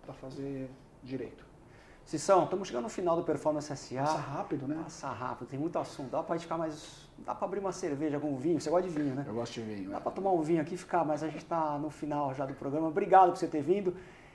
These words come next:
Speaker 2: Trazer história, eu já te conheço, já sabia
Speaker 1: Sei.
Speaker 2: das histórias, mas pra quem não conhece, histórias que inspiram e transpiram mesmo o esforço, né? Que você falou, foco, determinação, resiliência. É, sair da, né,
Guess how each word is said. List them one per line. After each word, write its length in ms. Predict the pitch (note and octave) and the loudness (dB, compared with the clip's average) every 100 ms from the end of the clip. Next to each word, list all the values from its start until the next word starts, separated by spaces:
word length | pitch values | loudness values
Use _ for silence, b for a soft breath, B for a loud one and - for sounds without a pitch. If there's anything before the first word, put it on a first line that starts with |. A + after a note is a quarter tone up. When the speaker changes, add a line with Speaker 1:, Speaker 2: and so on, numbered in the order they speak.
| B B - - | B B -20 -12
Speaker 2:
Trazer 460 | - D#3+ D#3+ C3+ F3+ E3+ | 0 4 4 4 4 4
história, 600 | - - D#3+ E3 E3 D3+ C3 A#2 A2 | 0 -2 4 4 4 2 2 -2 -4
eu 80 | - | -4
já 120 | C#3+ C3+ | -2 -2
te 100 | - | -4
conheço, 380 | C3+ D3 C#3+ - A2+ | -4 -4 -6 -10 -10
já 140 | B2+ | -10
sabia 300 | - C3+ B2 | -8 -6 -2
Speaker 1:
Sei. 100 | C#3+ | 0
Speaker 2:
das 160 | C3 B2 | 0 -4
histórias, 400 | B2 D3+ D3+ D#3 | -4 2 2 2
mas 240 | E3 E3 | -2 -2
pra 200 | D#3 D#3+ | -2 -4
quem 180 | D#3 D#3+ | -2 -2
não 120 | D#3+ | -2
conhece, 340 | D#3 D3 D#3+ D#3+ | -2 -2 -2 -6
histórias 480 | - D#3 E3+ F3 - | -6 0 2 0 -4
que 120 | F#3+ | -6
inspiram 640 | F#3+ F3 - F#3 F#3+ F#3+ | -6 -6 -6 -4 0 2
e 20 | E3+ | 2
transpiram 560 | F#3 E3+ - F3+ D#3+ | 2 -2 0 2 2
mesmo 560 | C3+ D3+ C#3 C#3 B2+ B2+ | 2 -2 -2 -4 -6 -8
o 60 | A2 | -12
esforço, 480 | - - D#3 D3 C#3 | -12 -2 -2 -2 -6
né? 140 | C#3+ | -8
Que 60 | C#3+ | -8
você 80 | |
falou, 180 | C#3+ C3+ | -10 -10
foco, 380 | - - C3+ B2+ | -8 -2 -2 -4
determinação, 640 | B2+ B2+ C3+ B2+ A#2+ C3 | -10 -10 -10 -10 -10 -10
resiliência. 680 | B2+ B2 C3 B2+ C3+ B2 - B B B B B B B | -10 -8 -8 -6 -8 -10 -16 B B B B B B B
É, 600 | - C#3 C#3 C3+ B2+ B2 F2 | -2 0 2 2 0 -2 -4
sair 420 | - D#3+ D#3 F3+ | -2 2 6 6
da, 220 | D#3 D#3 - | 6 4 2
né, 240 | E3 C#3+ | 0 0